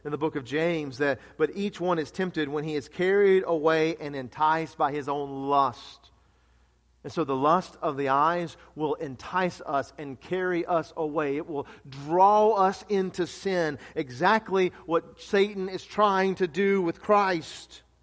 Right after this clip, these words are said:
You must not allow the glitter and the sparkles of this world to lure you into sin, because, dear friends, I'm here to tell you, the sparkle is not a diamond and the glitter is not gold. What you see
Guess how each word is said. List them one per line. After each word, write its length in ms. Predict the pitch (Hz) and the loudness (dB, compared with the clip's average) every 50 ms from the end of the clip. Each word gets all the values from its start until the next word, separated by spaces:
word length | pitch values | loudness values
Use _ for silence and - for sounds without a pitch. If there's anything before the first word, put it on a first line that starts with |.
| _ _ _ _ _ _ _ _ _ _ _ _ _ _ _ _ _ _ - 165 | _ _ _ _ _ _ _ _ _ _ _ _ _ _ _ _ _ _ -8 -4
You 120 | 180 180 | -4 -4
must 440 | 165 160 170 196 226 226 220 - - | -2 2 4 4 4 4 2 0 2
not 280 | 208 208 208 214 214 202 | 4 6 6 6 4 4
allow 460 | 196 185 190 202 190 190 190 180 170 | 2 4 4 4 6 8 8 6 6
the 120 | 143 165 | 4 0
glitter 480 | 156 139 160 151 185 202 190 185 175 165 | -6 -4 -2 0 2 4 4 4 4 2
and 220 | 175 - 180 170 | 2 0 -2 -2
the 80 | 160 160 | -4 -6
sparkles 800 | - - - - - 202 196 208 208 202 - 196 185 175 160 - - - - | -8 -12 -8 0 4 6 6 6 4 2 0 0 0 0 -2 -6 -12 -6 -2
of 120 | 175 175 151 | -2 2 2
this 200 | 185 175 - 170 | 2 0 0 -2
world 480 | 160 175 196 196 202 202 202 196 202 | 0 2 4 6 6 6 6 4 2
to 100 | - 190 | 0 -2
lure 480 | 170 165 175 180 196 220 233 240 247 247 | 0 0 0 0 0 2 2 2 0 0
you 280 | 226 196 208 214 214 | -2 -4 -4 -4 -4
into 340 | 233 214 208 185 180 170 175 | -4 -4 -4 -4 -4 -4 -6
sin, 440 | 156 - - 208 202 202 202 185 170 | -6 -6 -4 -2 0 0 0 -2 -2
because, 240 | 156 165 - 165 135 | -4 -6 -6 -8 -6
dear 200 | 143 196 214 208 | -2 -2 -2 -2
friends, 320 | 214 196 202 202 196 175 | -2 -4 -4 -4 -4 -4
I'm 80 | 180 165 | -6 -6
here 100 | 170 170 | -8 -8
to 80 | 160 | -10
tell 360 | 160 - - 202 202 214 214 202 | -10 -8 -4 0 2 4 4 4
you, 260 | 180 165 151 131 120 - - - - - - | 2 0 -6 -10 -10 -12 -16 -20 -20 -8 -6
the 100 | 160 165 | -6 -6
sparkle 640 | - - - - 220 226 240 247 233 - 233 220 240 | -6 -8 -4 4 6 8 8 6 6 4 2 2 2
is 180 | 226 214 151 | 0 -2 -2
not 200 | 175 208 202 196 | 0 2 2 4
a 120 | 185 175 143 | 4 2 4
diamond 520 | 135 185 196 202 202 196 185 185 180 208 | 4 6 6 6 6 4 2 0 -2 -2
and 160 | - 190 175 156 | -4 -4 -4 -2
the 80 | 165 | -2
glitter 400 | - 170 170 180 190 190 196 196 | -2 0 0 2 4 4 4 2
is 180 | 208 190 170 139 | 2 0 -2 0
not 300 | 170 175 170 170 165 135 | 0 0 0 0 -2 2
gold. 560 | 165 160 156 156 143 123 120 123 117 123 110 - - _ _ _ _ _ _ _ _ _ _ _ _ _ _ _ _ _ _ _ _ _ _ _ _ _ | 4 6 6 6 6 4 0 -4 -6 -6 -8 -10 -14 _ _ _ _ _ _ _ _ _ _ _ _ _ _ _ _ _ _ _ _ _ _ _ _ _
What 260 | - 185 196 196 - | 2 2 2 4 2
you 120 | 202 208 190 | 0 -2 -2
see 680 | - - - - 254 254 269 269 269 277 269 240 - | -4 -4 -2 0 2 4 4 4 4 4 2 0 -2